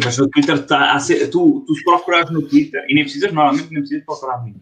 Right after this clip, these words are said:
mas encontras sempre alguém chateado com alguma coisa. <laughs> Tu, tu, eh, tu no Twitter, tu se quiseres en-, acreditar, tu se quiseres acreditar que,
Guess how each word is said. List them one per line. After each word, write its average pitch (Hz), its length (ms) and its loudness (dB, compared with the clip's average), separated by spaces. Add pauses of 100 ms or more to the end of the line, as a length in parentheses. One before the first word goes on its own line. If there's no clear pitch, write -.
(340)
mas 117 100 -12
encontras - 260 -2
sempre 170 200 -2
alguém 160 180 2
chateado 156 420 0
com 156 100 0
alguma 151 280 0
coisa. 98 300 -8
<laughs> - 40 -16 (1000)
Tu, 294 300 6 (640)
tu, 190 480 4
eh, 139 540 4
tu 170 120 -6
no 170 160 2
Twitter, 196 400 -2 (180)
tu 160 80 -10
se - 100 -10
quiseres 196 400 -4
en-, 202 220 -6
acreditar, 151 640 -2 (720)
tu 156 80 0
se - 80 -2
quiseres 208 360 2
acreditar 151 680 0
que, 117 720 -8